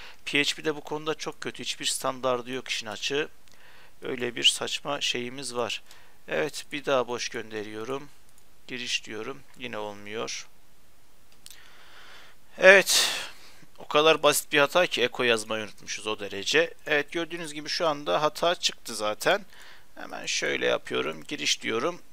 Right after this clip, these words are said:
Gördüğünüz gibi nicksiz ve şifresiz kabul etmiyor. Ben buraya hemen bir, e, nick yazıyorum. Nick'im admin diyorum. Ve şifreme de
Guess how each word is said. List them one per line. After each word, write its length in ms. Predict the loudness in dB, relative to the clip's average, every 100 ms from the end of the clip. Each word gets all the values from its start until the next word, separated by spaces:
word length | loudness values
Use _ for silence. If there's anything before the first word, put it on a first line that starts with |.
| -4
Gördüğünüz 380 | -4 -2 -6 -6
gibi 300 | -6 -6 -6
nicksiz 400 | -4 -2 -2 0
ve 80 | 0
şifresiz 460 | 0 -2 -2 -2
kabul 320 | 6 6 6
etmiyor. 380 | 4 4 -2 -10 -10 -12 -12 -12 -12 -2
Ben 200 | -2 2
buraya 260 | 4 8
hemen 340 | 8 6 2 2
bir, 180 | -2 0
e, 460 | 0 0 0 -2
nick 280 | -6 -2 2
yazıyorum. 500 | 2 2 -4 -4 -6
Nick'im 320 | -2 -2 0
admin 500 | 2 2 2 -4 -4
diyorum. 440 | -6 -4 -2 -2 -4 -14 -14 -14 -14 -6
Ve 380 | 2 4 4 2 2
şifreme 600 | 2 2 0 0 0 4
de 340 | 4 4 2